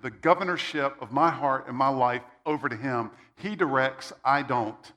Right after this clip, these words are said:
And when Jesus said, "Listen," when, and he was speaking, remember he was speaking to a bunch of outcasts. And he looks at him, he says, "Hey,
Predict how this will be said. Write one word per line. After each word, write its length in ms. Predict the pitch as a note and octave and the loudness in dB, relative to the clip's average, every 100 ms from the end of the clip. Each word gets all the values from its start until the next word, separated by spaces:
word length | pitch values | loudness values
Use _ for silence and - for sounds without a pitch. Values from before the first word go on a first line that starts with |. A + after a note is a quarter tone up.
| _ _ _ _ _ _ _ _ | _ _ _ _ _ _ _ _
And 240 | E3+ E3+ | -2 0
when 300 | E3+ F3 F3 - | 2 2 0 -8
Jesus 380 | - F3+ F#3+ F3+ | -4 -4 -4 -10
said, 300 | - D#3 C3+ - - | -2 0 0 -6 -4
"Listen," 460 | D3+ F3 - C3+ A2+ | 0 0 0 -4 -2
when, 180 | D3 - | -4 -4
and 100 | C#3+ | -2
he 40 | D3 | -2
was 100 | - | -4
speaking, 420 | - G#3+ F3+ B2+ | -10 -6 -4 -2
remember 360 | C#3 F#3+ G3 | -4 -4 -4
he 100 | D3 | -6
was 80 | C#3+ | -6
speaking 320 | - F#3+ F3 | -8 -10 -8
to 80 | D3 | -6
a 40 | C#3 | -6
bunch 300 | F#3 F#3 C#3+ | -6 -8 -10
of 100 | G#2+ _ - | -12 _ -6
outcasts. 1000 | C3+ D3 - B2+ F#2+ F2+ F2+ - - - _ _ - | -4 -4 -10 -10 -10 -10 -14 -20 -20 -20 _ _ -4
And 100 | E3+ | -2
he 80 | E3+ | 0
looks 260 | G3+ G3+ | -2 -2
at 100 | F3 | 0
him, 120 | D3+ D3+ | 0 0
he 40 | |
says, 220 | D3 D3 | -2 -6
"Hey, 360 | - G3 F#3 | -4 -4 -4